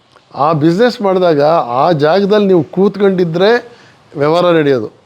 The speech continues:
ಯಾರಿಗೋ ಬಿಟ್ಬಿಟ್ಟಿದ್ದೀನಿ ಅಂದರೆ ನಡೆ-, ನಡೆಯುತ್ತೆ, ಆದರೆ ಲಾಭ ಬರಲ್ಲ. ಈ ನಮ್ಮ ಮಂತ್ರಿ ಮಹೋದಯರುಗಳಿಗೆಲ್ಲ ಏನು ಬಂಪರ್ ಪ್ರೈಸೇ ಎಲ್ಲದಕ್ಕೂ. ಹೇಗೆ ಬರುತ್ತದೋ? ಇಲ್ ಗಾಟನ್ ಮನಿ, ಎಲ್ಲೋ ಬೇರೆ ಕಡೆಯಿಂದ ಬಂದಂಥ ಹಡಬಿಟ್ಟಿ ದುಡ್ಡನ್ನ ಅಲ್ಲಿಗೆ ತುರುಕಿಸ್ಬಿಟ್ಟು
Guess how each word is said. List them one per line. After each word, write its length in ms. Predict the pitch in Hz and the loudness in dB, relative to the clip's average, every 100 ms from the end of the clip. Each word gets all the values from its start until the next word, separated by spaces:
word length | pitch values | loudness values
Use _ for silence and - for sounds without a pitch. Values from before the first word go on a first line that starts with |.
| _ _ _ | _ _ _
ಯಾರಿಗೋ 320 | 127 143 180 190 | -6 -2 0 0
ಬಿಟ್ಬಿಟ್ಟಿದ್ದೀನಿ 600 | 160 165 190 196 185 170 | 0 0 -2 0 2 2
ಅಂದರೆ 500 | 170 185 147 170 - - _ - 127 123 120 | 2 0 0 -2 -10 -20 _ -12 -8 -6 -4
ನಡೆ-, 340 | 120 139 135 | -2 0 0
ನಡೆಯುತ್ತೆ, 520 | 120 151 220 - 175 | 0 2 2 2 0
ಆದರೆ 380 | 196 185 151 160 | 2 2 0 0
ಲಾಭ 260 | 143 135 165 | 0 0 0
ಬರಲ್ಲ. 340 | 160 131 110 113 - _ - - 147 | 0 -2 -4 -10 -16 _ -20 -8 0
ಈ 120 | 190 | 2
ನಮ್ಮ 260 | 180 175 | 2 0
ಮಂತ್ರಿ 320 | 175 156 185 220 | 0 0 -2 -2
ಮಹೋದಯರುಗಳಿಗೆಲ್ಲ 920 | 190 175 202 196 190 170 175 170 196 165 151 - - - - | 0 2 2 2 2 0 0 2 2 0 -2 -10 -20 -20 -6
ಏನು 300 | 117 190 226 | -2 0 0
ಬಂಪರ್ 400 | 123 165 247 233 | 0 -2 -2 -2
ಪ್ರೈಸೇ 300 | 208 202 180 | 0 2 2
ಎಲ್ಲದಕ್ಕೂ. 480 | 147 165 170 - 120 | 2 0 -2 -4 -8
ಹೇಗೆ 500 | - - - 233 202 | -8 -12 -2 0 2
ಬರುತ್ತದೋ? 580 | 196 160 165 175 180 180 | 0 0 0 2 0 -2
ಇಲ್ 180 | 185 233 | 0 2
ಗಾಟನ್ 380 | 226 220 214 202 | 2 0 -2 -2
ಮನಿ, 180 | 180 180 | 0 0
ಎಲ್ಲೋ 360 | 147 135 180 | 0 0 0
ಬೇರೆ 280 | 175 151 208 | 0 2 0
ಕಡೆಯಿಂದ 320 | 196 190 185 | 0 0 0
ಬಂದಂಥ 440 | 175 165 175 175 165 | 0 -2 0 -2 -2
ಹಡಬಿಟ್ಟಿ 640 | 110 131 180 196 160 170 | -4 0 2 0 0 0
ದುಡ್ಡನ್ನ 320 | 170 180 185 208 190 - - | 0 0 -2 -2 -4 -14 -10
ಅಲ್ಲಿಗೆ 240 | - 196 202 | -2 0 0
ತುರುಕಿಸ್ಬಿಟ್ಟು 800 | - 202 214 170 175 165 214 | 0 0 -2 -4 -4 -2 -2